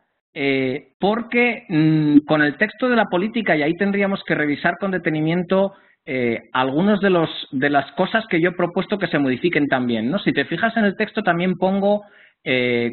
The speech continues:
eh, en cualquier caso debe considerar el espacio necesario para atender a los clientes, número de usuarios, extensión de la infraestructura de la organización, estructura jerárquica y geográfica, etcétera. Esto, este texto que parece muy obvio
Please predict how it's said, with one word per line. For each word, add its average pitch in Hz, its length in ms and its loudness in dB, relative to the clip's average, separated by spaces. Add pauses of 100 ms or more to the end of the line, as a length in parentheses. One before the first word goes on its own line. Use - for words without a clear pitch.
(800)
eh, 131 220 -4
en 143 160 0
cualquier 156 320 -2
caso 208 300 -2
debe 202 180 0
considerar 196 460 0
el 196 60 0
espacio 185 340 -2
necesario 185 420 0
para 170 140 -2
atender 143 260 -2
a 175 60 0
los 143 220 0
clientes, 202 580 0
número 151 300 2
de 147 40 2
usuarios, 185 500 0 (120)
extensión 151 840 -4
de 226 100 2
la 180 80 0
infraestructura 160 560 -2
de 160 40 2
la 160 60 0
organización, 147 680 -2
estructura 170 560 0
jerárquica 143 580 -4
y 120 40 -4
geográfica, 180 680 0
etcétera. 117 440 -2 (400)
Esto, 196 380 -6
este 226 240 0
texto 254 340 -2
que 160 140 -2
parece 170 300 -2
muy 226 260 4
obvio 226 540 2